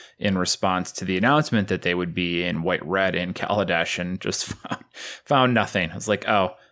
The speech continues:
there's just literally nothing. And I saw Dwarven Recruiter. I was like, "Eh, there's nothing worth getting," but it's, I guess if they print any dwarves, it's worth picking up. So I have, like, I don't know, three play sets, but,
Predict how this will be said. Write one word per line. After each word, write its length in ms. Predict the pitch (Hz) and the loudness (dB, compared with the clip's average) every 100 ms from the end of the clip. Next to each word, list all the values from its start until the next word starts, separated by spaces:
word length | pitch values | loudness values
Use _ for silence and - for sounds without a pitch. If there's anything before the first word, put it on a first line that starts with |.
| - | -6
there's 120 | 104 | -2
just 200 | 110 - | 0 2
literally 400 | 117 135 139 117 | 4 4 6 6
nothing. 500 | 104 95 - 92 87 | 4 2 2 0 2
And 160 | 90 98 | 2 2
I 80 | 104 | 2
saw 320 | - 165 160 | 2 4 4
Dwarven 300 | 151 139 120 | 4 4 4
Recruiter. 480 | 107 - 143 135 120 | 0 2 4 6 6
I 80 | |
was 120 | 113 104 | 6 4
like, 300 | 101 104 - | 2 0 2
"Eh, 440 | 262 233 208 202 196 - | 4 6 6 4 0 -4
there's 160 | 143 147 | -2 2
nothing 260 | 156 131 | 2 2
worth 300 | 120 107 113 | 4 2 0
getting," 460 | 120 135 131 123 117 | 2 4 6 4 4
but 160 | 101 | 4
it's, 400 | 85 82 - - - - - - | 0 -2 -6 -8 -10 -16 -12 -2
I 80 | 101 | 2
guess 220 | 113 113 | 2 2
if 60 | |
they 100 | 98 | -2
print 320 | 85 - 127 139 | -2 2 2 4
any 180 | 135 | 2
dwarves, 600 | 127 120 123 123 120 117 | 2 4 6 6 6 4
it's 160 | 117 - | -2 0
worth 520 | 117 113 113 - - - | 2 2 0 -4 -10 -6
picking 320 | 104 104 104 | -4 0 2
up. 260 | 104 98 | 2 0
So 180 | - 90 | 0 2
I 80 | 92 | 4
have, 280 | 107 98 82 | 4 2 0
like, 240 | 82 82 | 0 0
I 100 | 80 | 0
don't 140 | 71 73 | 0 0
know, 60 | |
three 240 | - 92 85 | -4 -6 -6
play 260 | - 82 | -4 -2
sets, 440 | 82 90 85 - - | -2 0 -2 -2 -6
but, 440 | - - 80 78 | -4 -2 0 -2